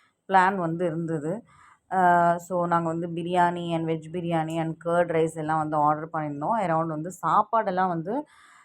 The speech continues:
நல்லாவே இருந்தது. அ, but வந்து கர்ட் ரைஸ் தான் வந்து ரொம்ப செம்ம டேஸ்டியா இருந்தது. So சாப்பிட்டு வந்ததுக்கப்புறம் வந்து பார்த்தீங்கன்னா, குட்டி பாப்பா வந்து அங்க பெருசா ஒண்ணும் சாப்பிடலையா, அதனால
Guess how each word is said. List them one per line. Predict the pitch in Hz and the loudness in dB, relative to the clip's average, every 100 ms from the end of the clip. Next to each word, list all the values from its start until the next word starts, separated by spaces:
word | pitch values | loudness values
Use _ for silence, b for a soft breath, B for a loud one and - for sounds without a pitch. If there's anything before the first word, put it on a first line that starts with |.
| b 175 | b 0
நல்லாவே | 170 170 175 202 | 2 4 2 0
இருந்தது. | 208 180 165 147 151 208 294 - | -2 -4 -8 -8 -4 0 0 0
அ, | 202 202 | -2 0
but | 185 175 | 0 0
வந்து | 175 190 202 | -2 -4 -4
கர்ட் | 214 247 247 | 2 2 2
ரைஸ் | 208 175 | -4 -2
தான் | 202 190 | -2 -2
வந்து | 165 165 190 185 | -4 -2 -2 -2
ரொம்ப | 160 156 165 180 190 165 151 120 | -2 -4 -6 -2 0 0 -2 -6
செம்ம | - 156 180 185 | -8 -6 -6 -6
டேஸ்டியா | 170 160 170 165 | -6 -6 -4 -4
இருந்தது. | 160 147 156 _ _ _ _ - | -4 -6 -10 _ _ _ _ -8
So | |
சாப்பிட்டு | 180 185 214 226 | 2 6 6 4
வந்ததுக்கப்புறம் | 208 185 160 - - 185 | -2 -2 -8 -18 -10 -8
வந்து | 180 | -6
பார்த்தீங்கன்னா, | 160 156 165 233 | -8 -8 -6 -2
குட்டி | 254 294 | 4 6
பாப்பா | 247 220 180 | 6 6 4
வந்து | 160 160 | 0 -2
அங்க | 185 160 | -4 -4
பெருசா | 156 160 180 | -8 -6 -4
ஒண்ணும் | 165 160 165 | -4 -4 -4
சாப்பிடலையா, | 156 160 156 147 147 147 | -4 -2 -6 -4 0 0
அதனால | 147 151 | -2 -6